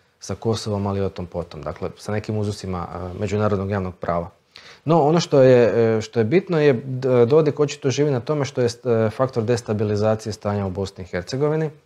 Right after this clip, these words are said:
što opet Bosnu čini još nefunkcionalnijom državom i što se na kraju uvijek prebija preko građana. Dakle, onih koji bi trebali imati koristi od svojih političara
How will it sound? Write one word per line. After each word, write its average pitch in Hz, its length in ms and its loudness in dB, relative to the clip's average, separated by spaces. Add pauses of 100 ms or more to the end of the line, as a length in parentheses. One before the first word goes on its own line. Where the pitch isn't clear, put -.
(380)
što - 220 2
opet 147 580 4
Bosnu 117 400 2
čini 110 280 0
još 120 240 4
nefunkcionalnijom 98 800 -6
državom 170 420 2 (400)
i 143 60 -2
što 160 160 -4
se - 120 -4
na 139 100 0
kraju 156 220 6
uvijek 139 160 6
prebija 127 280 4
preko 107 280 -2
građana. 90 440 -2 (140)
Dakle, 104 280 -2
onih 123 220 0
koji 123 200 2
bi 107 80 0
trebali 110 400 2
imati 110 200 -2
koristi 120 360 0
od 95 60 -10
svojih 113 200 -2
političara 113 600 -2